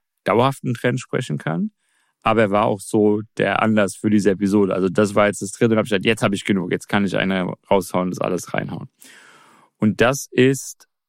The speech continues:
ugly but cute, also hässlich, aber süß. Hier hab ich im Prinzip eine bewusste Abkehr von Perfektion, also das, was man anstrebt normalerweise, ja, Selbstoptimierung,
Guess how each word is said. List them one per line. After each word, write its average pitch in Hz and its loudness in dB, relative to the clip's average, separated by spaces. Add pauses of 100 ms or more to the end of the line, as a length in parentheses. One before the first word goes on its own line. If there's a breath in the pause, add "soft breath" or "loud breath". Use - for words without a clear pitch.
(580)
ugly 151 -2
but 127 2
cute, - -2
also 101 0
hässlich, 139 0
aber 120 4
süß. 117 0 (1600 soft breath)
Hier - 2
hab 165 2
ich - -14
im 147 2
Prinzip 143 0 (760)
eine 120 4
bewusste 113 2
Abkehr 156 -2 (140)
von 113 0
Perfektion, 117 0
also 101 -4
das, 110 -2
was 113 0
man 101 -4 (180)
anstrebt - -2
normalerweise, 123 2
ja, 110 -2
Selbstoptimierung, 120 0